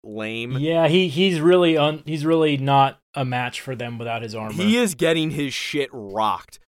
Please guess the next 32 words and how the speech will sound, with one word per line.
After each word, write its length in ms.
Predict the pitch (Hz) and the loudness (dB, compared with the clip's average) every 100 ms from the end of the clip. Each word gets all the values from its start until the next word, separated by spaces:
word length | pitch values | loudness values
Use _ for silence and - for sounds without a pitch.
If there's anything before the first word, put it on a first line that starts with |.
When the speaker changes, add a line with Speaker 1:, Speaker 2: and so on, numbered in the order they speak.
| - | 0
Speaker 1:
Cortana's 460 | 202 302 339 302 | 2 4 2 2
helping, 320 | 240 240 202 160 | 2 2 2 -6
and 80 | 143 | -6
Cortana's 400 | 156 160 160 151 | -6 -4 -4 -4
like, 220 | 139 - - | -6 -10 -8
"I'm 160 | 156 | -4
gonna 140 | 160 160 | -2 -2
take 180 | 170 | -6
control 400 | 160 151 170 156 | -8 -4 0 0
of 80 | 156 | 2
that, 240 | 156 151 151 - | 2 0 -2 -10
you 160 | 147 | -8
know, 240 | 135 127 123 | -6 -6 -2
warthog, 520 | 175 165 151 139 123 | 0 2 2 0 0
watch 200 | 143 170 | -2 0
out." 300 | 196 170 151 | 0 0 -2
And 140 | 135 135 | -6 -8
he 140 | 151 | -12
jumps 340 | 113 139 135 | -6 -6 -4
out 80 | 151 | -4
of 60 | 131 | -4
the 60 | 127 | -6
way, 280 | 131 123 | -4 -2
and 100 | 123 113 | -4 -10
she 140 | 131 | -18
turns 360 | - 143 127 117 | -12 -10 -10 -6
it 60 | |
on 260 | 120 117 113 | -4 -2 -4
and 220 | 107 104 _ - _ | -8 -14 _ -20 _
slams 720 | - - 160 170 170 170 170 139 | -14 -10 -6 0 2 2 -2 -4
into, 580 | 165 151 156 151 147 143 | -6 -4 -4 -4 -2 -2
um, 540 | 127 123 120 117 110 | -2 -2 -4 -10 -16